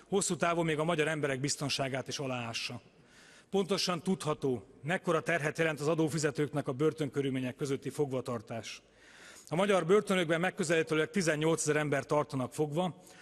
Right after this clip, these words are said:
ami hatalmas intézményhálózatot, évente ötven milliárd forintot meghaladó közpénzt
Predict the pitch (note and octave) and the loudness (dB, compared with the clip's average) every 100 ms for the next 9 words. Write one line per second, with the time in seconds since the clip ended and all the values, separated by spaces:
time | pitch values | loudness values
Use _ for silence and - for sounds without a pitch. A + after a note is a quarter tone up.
0 | - - D3 D3 F#3 E3+ D3+ - F3 D#3 | -14 -6 -2 0 0 0 0 0 -2 -2
1 | E3 C3+ D#3 C#3 D#3 D#3 C3+ C#3+ C#3 B2+ | -2 -2 -2 -2 0 2 2 0 -2 -4
2 | - F3 D3+ C#3 D#3+ E3+ D3+ D3+ C#3+ C#3+ | -2 0 0 -2 -2 -2 0 0 0 0
3 | C#3+ C3 - D#3 C#3+ C3 C3+ D3+ D3+ C#3+ | 0 0 -2 0 0 -2 -4 -4 -4 -4
4 | C#3 B2 - E3 - D3+ C3+ | -2 -4 -2 -4 -2 -4 -4